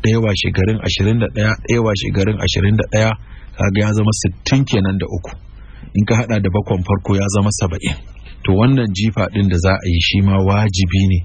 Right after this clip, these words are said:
Alhaji ya yi wannan jifa ɗin na waɗannan kwanakin. So idan mutum bai yi wannan jifa ba, to kaga ya bar wajibi.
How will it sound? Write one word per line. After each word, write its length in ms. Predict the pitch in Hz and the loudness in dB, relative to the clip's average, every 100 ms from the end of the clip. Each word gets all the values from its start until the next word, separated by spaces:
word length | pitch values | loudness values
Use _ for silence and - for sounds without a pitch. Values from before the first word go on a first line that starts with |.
| - - - - - | -6 -18 -20 -12 -2
Alhaji 340 | 82 85 90 90 | 0 2 2 2
ya 80 | 87 | 4
yi 60 | |
wannan 320 | 90 90 85 87 | 2 2 2 2
jifa 300 | 87 90 90 - | 2 0 -2 0
ɗin 220 | 104 95 - - - - | 0 0 -4 -12 -18 -4
na 80 | - | 0
waɗannan 440 | 98 110 87 87 90 | 2 2 2 2 2
kwanakin. 480 | 92 80 80 - - - - - | 0 0 -2 -4 -8 -12 -18 -4
So 140 | 101 | 0
idan 280 | 98 98 110 | 2 2 2
mutum 560 | 95 - 104 101 98 101 - - - - | 0 0 0 0 -2 -6 -16 -20 -18 -4
bai 120 | 92 87 | 2 2
yi 100 | 98 | 2
wannan 380 | 104 95 95 92 | 2 2 2 2
jifa 400 | 101 104 92 87 | 0 0 0 0
ba, 220 | 117 123 - - - - | 0 -2 -10 -20 -20 -10
to 120 | - 90 | -4 0
kaga 640 | 92 92 95 92 90 90 - | 2 2 2 2 -2 -4 0
ya 240 | 98 98 | 2 2
bar 160 | 95 98 95 | 0 -2 0
wajibi. 480 | 104 104 90 82 | 0 0 -2 -4